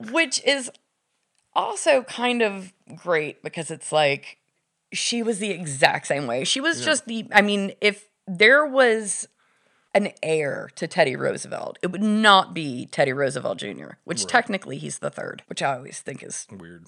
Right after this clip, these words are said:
Speaker 1: weird, 'cause they should call him the third, but they always call him Junior, 'cause I guess we don't think of Teddy Roosevelt as, as Teddy Junior.
Speaker 2: Yeah, but we come from a country where everybody nicknamed George W. Bush Junior, even though he wasn't, and Al Gore was Junior, and we never called him that.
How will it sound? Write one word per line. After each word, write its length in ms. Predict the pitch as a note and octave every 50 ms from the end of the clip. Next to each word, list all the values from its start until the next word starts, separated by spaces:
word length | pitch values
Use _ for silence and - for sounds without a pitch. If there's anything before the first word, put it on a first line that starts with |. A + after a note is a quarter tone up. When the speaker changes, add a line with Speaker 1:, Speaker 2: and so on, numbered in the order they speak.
| _ -
Speaker 1:
weird, 440 | E3+ E3+ D3 C3 A#2 G2+ - -
'cause 200 | - - F3+ E3+
they 160 | - A3+ A3+ A3
should 260 | - - C#4+ C4 G#3+
call 260 | - F#3+ E3+ D3+ C#3+
him 120 | D3 C3+
the 80 | G#2+ C#3
third, 320 | - - - F#2 G#2+ -
but 120 | - - -
they 120 | G#3 G#3+
always 280 | A3 A#3 A#3 A3 G#3 -
call 240 | - - F3+ F3 D#3+
him 120 | D3+ D3+
Junior, 440 | D3 D#3 C#3 - - - - - _ _ _ _ _ _ _ _ _ -
'cause 140 | F3+ F3 E3+
I 80 | E3+
guess 280 | D#3+ E3 D#3+ D#3 - -
we 120 | E3+ E3
don't 240 | D#3+ D#3+ D#3 - -
think 200 | - E3+ D#3+ -
of 140 | D#3 D3+ -
Teddy 300 | - - F3 D3+ C#3+ C#3
Roosevelt 760 | C#3+ D#3 D#3+ E3+ D#3 D#3 D#3+ - D3 C#3+ - F#2+ - - _ _ _ E3
as, 440 | D#3 D3 C#3+ - - - - - - _ _ _ _ _ _ _ _ _ -
as 260 | - - D3+ C#3+ -
Teddy 360 | - - - E3+ D3 D3 C#3+ C#3+
Junior. 500 | C#3+ C#3+ C#3+ C#3+ D3 D3 C#3 C#3 C#3+ _ _ _ -
Speaker 2:
Yeah, 200 | B2+ A#2+ B2 A#2+
but 180 | G#2+ G#2+ G2+ A2
we 140 | B2 C3 B2
come 180 | - C#3+ C3+
from 100 | B2+ A#2+
a 60 | A2
country 340 | - - A2+ A2+ G#2+ - G#2+ G#2
where 140 | G#2 G2+ G#2
everybody 260 | A2 A2 A2+ A2 G#2
nicknamed 440 | G2+ G#2+ G#2 - A2 G2+ G#2 G2+ F#2
George 280 | G2+ G#2 G#2+ G#2+ G#2
W. 280 | G2+ G#2+ G2+ G#2 G#2 G2+
Bush 260 | F#2+ G2+ A2 G#2+ -
Junior, 420 | - F#2+ G2 G#2 G#2+ G#2+ G#2+ A2 G#2+
even 180 | G#2 G2+ G#2 G2+
though 120 | G2 G2
he 40 | F#2+
wasn't, 360 | F#2 G2 G2+ G#2 G#2+ A#2 A#2 - - - - - - -
and 100 | F#2 F#2+
Al 200 | - A2 A2 A2
Gore 480 | G2+ F#2+ G2+ G#2 A2 A2 A2 A2 A2 - - _ -
was 380 | G2 F#2+ G2+ G#2+ A2+ A2+ A2+ G#2+
Junior, 480 | G2+ G#2 A#2+ B2+ B2 A#2+ A#2+ B2 B2+
and 180 | A#2 G#2 G2+ G2+
we 60 | G2+
never 220 | G2 G#2 G2+ G#2 G2+
called 200 | - G#2 G#2 G2
him 80 | F#2+ F#2+
that. 180 | G2 G#2+ B2